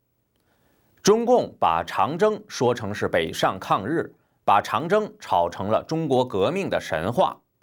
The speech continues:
长征是宣言书、宣传队、播种机，以我们的胜利、敌人的失败而告结束。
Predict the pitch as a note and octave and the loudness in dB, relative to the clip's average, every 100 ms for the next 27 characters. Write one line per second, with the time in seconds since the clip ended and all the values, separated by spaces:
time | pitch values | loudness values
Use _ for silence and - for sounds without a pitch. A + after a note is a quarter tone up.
0 | _ _ _ - C3+ F#3 G3+ A3+ A3 A#2+ | _ _ _ -2 0 2 2 2 0 -2
1 | F#2+ A2+ G#2 F2+ G2 G3+ G#3 - _ - | 0 0 0 0 0 2 0 -2 _ -2
2 | G#2+ G#2 - D#2 F2 F3 - - - C#3 | 0 0 -2 -4 0 0 0 -6 0 2
3 | C#3 - G2 B2+ - - _ _ _ - | 2 -6 -2 -2 -2 -10 _ _ _ 0
4 | D3 G#3+ F3 A2+ C3+ C3+ - G3+ E3 F#3+ | 4 6 6 4 4 2 2 0 0 -2
5 | A2 - F#2+ C3 C3 G2+ F2+ - F3+ G#3+ | -2 -6 -2 2 2 2 0 0 2 4
6 | - - _ F2 F2 F#2 D#2 D#2+ - E3+ | 2 0 _ -6 0 -2 -2 -6 -2 -2
7 | - | -4